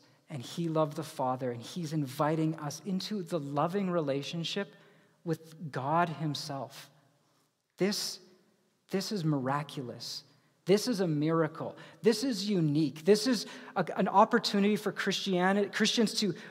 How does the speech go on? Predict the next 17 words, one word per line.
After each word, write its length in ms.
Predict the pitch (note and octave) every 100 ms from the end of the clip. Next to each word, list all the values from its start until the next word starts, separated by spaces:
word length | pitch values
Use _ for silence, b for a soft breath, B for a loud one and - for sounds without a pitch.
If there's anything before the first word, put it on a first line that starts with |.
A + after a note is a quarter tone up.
| B
articulate 840 | G3 F#3+ - B3+ - B3 G3+ F3
that 180 | G3 -
this 180 | B3 D4
is 140 | G#3+
different 540 | D#3 G3 G#3+ B3 A3
than 180 | G#3 F#3+
any 400 | F#3+ G3 A#3 A#3 -
other 540 | F#3 G#3 F#3+ G#3+ G3 B B B
faith 540 | - G3+ A#3+ G#3+ -
system, 640 | - - A3+ - - D3+ A#2 - - b b b b b b -
that 120 | F#3
we 160 | G3+
actually 440 | G#3 A3 - A#3 A3
believe 580 | F#3+ F#3+ F#3 G3+ A3 F3
that 180 | E3
there 200 | F#3 F#3
is 240 | F#3 E3